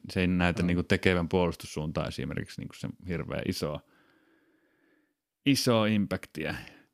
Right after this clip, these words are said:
Speaker 1: On niillä kyllä ihan syvä joukkue, mutta puolustus, puolustus on hutera ja se jotenkin tässä kun näitä pohtii, niin peilaa niihin odotuksiin, mitä
Speaker 2: Mm.
Speaker 1: oli vielä pari viikkoa sitten ja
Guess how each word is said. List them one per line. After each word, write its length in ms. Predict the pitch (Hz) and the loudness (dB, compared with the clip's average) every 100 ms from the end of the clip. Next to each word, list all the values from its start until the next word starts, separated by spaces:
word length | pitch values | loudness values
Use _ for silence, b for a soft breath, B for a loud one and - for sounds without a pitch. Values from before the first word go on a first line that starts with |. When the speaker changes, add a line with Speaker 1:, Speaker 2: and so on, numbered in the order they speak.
| _ _ | _ _
Speaker 1:
On 160 | - 120 | -4 0
niillä 180 | 165 147 | 0 2
kyllä 160 | 131 | 2
ihan 260 | 107 104 92 | 2 2 2
syvä 300 | 92 87 87 | 0 0 0
joukkue, 460 | 85 82 82 - 64 | 0 -2 -4 -6 -6
mutta 240 | - - - _ - - | -8 -14 -20 _ -14 -2
puolustus, 560 | 113 101 104 131 - - - | 0 0 0 -6 -6 -14 -4
puolustus 540 | 110 110 - - - _ _ b b b b b b | -4 -2 -4 -6 -10 _ _ b b b b b b
on 160 | 127 117 | -2 0
hutera 480 | 117 - 101 90 92 | 0 2 2 2 0
ja 140 | 87 | -2
se 120 | 92 | -2
jotenkin 500 | 92 85 87 85 82 - b b _ _ _ b b _ - | -2 -2 -2 -2 -6 -10 b b _ _ _ b b _ -2
tässä 280 | 101 - 101 | -2 -2 -4
kun 200 | 101 95 | -2 0
näitä 260 | 92 90 | 0 0
pohtii, 460 | - 98 85 - 92 | 0 0 0 -4 -2
niin 140 | 90 | -2
peilaa 400 | - 92 87 87 | 2 2 2 0
niihin 220 | 90 92 | 0 2
odotuksiin, 680 | 90 90 80 80 - - 78 | 2 2 0 -4 -8 -4 -2
mitä 300 | 80 80 82 | -2 0 0
Speaker 2:
Mm. 60 | 80 | 2
Speaker 1:
oli 200 | 80 80 | 2 2
vielä 180 | 82 82 | 0 0
pari 340 | - 80 80 | -2 -2 0
viikkoa 340 | 80 - 87 82 | -2 -2 0 0
sitten 300 | 87 - | -2 -2
ja 120 | 85 | 0